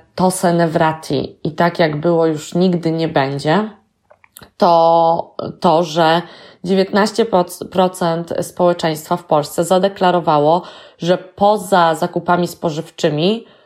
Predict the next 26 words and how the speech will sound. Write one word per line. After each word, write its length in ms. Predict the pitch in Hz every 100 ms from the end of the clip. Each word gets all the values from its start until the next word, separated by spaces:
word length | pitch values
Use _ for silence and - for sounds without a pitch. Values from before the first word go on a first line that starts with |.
| _ _ 180
już 420 | 180 208 208 -
nie 140 | 196
będzie 460 | 180 180 175 180 170
robiło 360 | 165 160 151
zakupów 460 | 156 156 156 151 147
stacjonarnie. 680 | - - - 80 80 - - - _ _ _ _ _ _ - - - - -
I 300 | 208 202 190
dokonuje 480 | 196 196 185 185
wszystkich 580 | 175 - 254 254 - 185
za-, 220 | 160 175 - - -
znaczy, 340 | 180 180 -
na-, 140 | 190 -
to 100 | 220
już 120 | 202
nawet 240 | 208 202
nie 100 | 214
jest 180 | 226 226
to, 120 | 208
że 420 | 175 190 185 - - _ -
będzie, 640 | 156 196 190 170 156 - 151 -
już 200 | 190 180
tak 260 | 220 214 170
jest. 340 | 143 - - - - -
Dziewiętnaście 680 | 196 196 208 220 247 - 254
procent 440 | 208 196 196 180
społeczeństwa 1000 | - 175 165 165 151 143 147 - 185